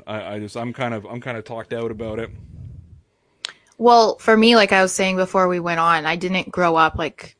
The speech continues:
Speaker 2: a basketball fan, so I don't have a deep connection in that way. But of course, I always knew who he was, and if, you know, like you were saying, kids were doing that with paper in school, and,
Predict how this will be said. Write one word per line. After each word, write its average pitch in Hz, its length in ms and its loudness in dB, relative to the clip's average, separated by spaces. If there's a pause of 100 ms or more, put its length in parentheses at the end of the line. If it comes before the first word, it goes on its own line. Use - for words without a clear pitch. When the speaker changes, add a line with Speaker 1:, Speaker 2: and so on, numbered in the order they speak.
Speaker 2:
a 185 100 -2
basketball 160 580 0
fan, 143 400 -4
so 160 400 0
I 180 140 2
don't 165 180 -2
have 175 680 0
a 202 80 -4
deep 185 320 -6 (160)
connection 196 480 0
in 226 120 2
that 220 180 2
way. 240 280 2 (260)
But 202 120 0
of 190 100 0
course, 208 260 2
I 202 100 4
always 202 260 2
knew 185 160 0
who 185 140 0
he 185 120 0
was, 170 520 -6
and 185 160 -6
if, 175 100 -10 (140)
you 190 140 -6
know, 151 160 -2
like 170 180 0
you 185 100 -2
were 185 80 0
saying, 180 280 -4
kids 185 260 -2
were 185 80 0
doing 175 300 -4
that 170 160 -2
with 185 160 -2
paper 180 340 -2
in 180 120 -2
school, 165 560 -4
and, 151 180 -6